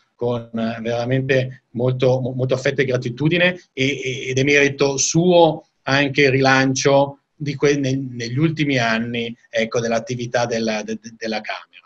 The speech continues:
Eh, io spero di aver proseguito bene il, il suo lavoro e la Camera di Commercio italiana in Albania, eh, diciamo, accoglie, eh, supporta,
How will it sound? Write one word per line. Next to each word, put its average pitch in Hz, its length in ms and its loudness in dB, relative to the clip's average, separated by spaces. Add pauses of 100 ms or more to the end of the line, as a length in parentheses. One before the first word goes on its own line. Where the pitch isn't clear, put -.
(400)
Eh, 120 300 0
io 156 440 4
spero 151 340 4
di 135 80 2
aver 139 260 6
proseguito 139 540 0
bene 190 540 4 (200)
il, 139 400 2
il 127 80 -2
suo 147 220 2
lavoro 208 640 6 (280)
e 151 360 2
la 151 180 2
Camera 170 400 6
di 160 100 0
Commercio 165 460 2
italiana 165 540 4
in 156 160 4
Albania, 165 760 4 (400)
eh, 147 320 2
diciamo, 156 720 4
accoglie, 135 1400 4
eh, 123 40 -4
supporta, 131 1000 4